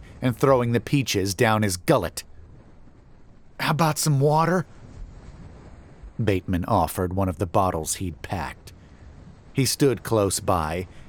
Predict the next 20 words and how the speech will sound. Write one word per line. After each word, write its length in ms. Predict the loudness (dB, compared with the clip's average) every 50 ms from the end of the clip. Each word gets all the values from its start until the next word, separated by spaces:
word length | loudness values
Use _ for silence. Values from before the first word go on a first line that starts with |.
| -20 -6 -2
and 120 | 0 2 4
after 320 | 4 2 2 2 0 2
Erickson 540 | 2 4 4 4 4 2 0 -2 -2 -2 0
had 200 | 0 0 0 -2
a 40 | -2
few 280 | -2 -2 -2 -2 -2
gulps, 640 | 0 0 2 2 2 2 0 -2 -4 -8 -8 -8 -8 -6
he 120 | -6 -4
snatched 560 | -2 -2 0 0 0 -2 -2 -4 -4 -4 -4
it 120 | -4 -2 0
back. 420 | 0 0 0 -2 -6 -10 -16 -20 -20 -20 -20 -20 -20 -20 -20 -20 -20 -20 -20 -20 -18 -6 -2
"Easy, 880 | 0 2 4 4 4 4 4 4 2 2 2 0 0 0 0 0 0 0
little 280 | 0 0 -2 -2 -2
man," 520 | -2 0 0 2 2 4 2 2 0 -2 -4 -8 -14 -20 -20 -20 -20 -20 -20 -20 -20 -20 -20 -20 -8 -2
Erickson 560 | 0 0 2 0 0 -2 -4 -6 -6 -8 -10 -10 -6 -4
belched 540 | -4 -4 -4 -4 -6 -6 -8 -8 -8 -10 -10 -8
and 160 | -6 -4 -2
wiped 300 | 0 0 -2 -2 -4 -8
his 140 | -12 -10 -10
mouth. 540 | -8 -8 -6 -4 -4 -6 -6 -8 -10 -14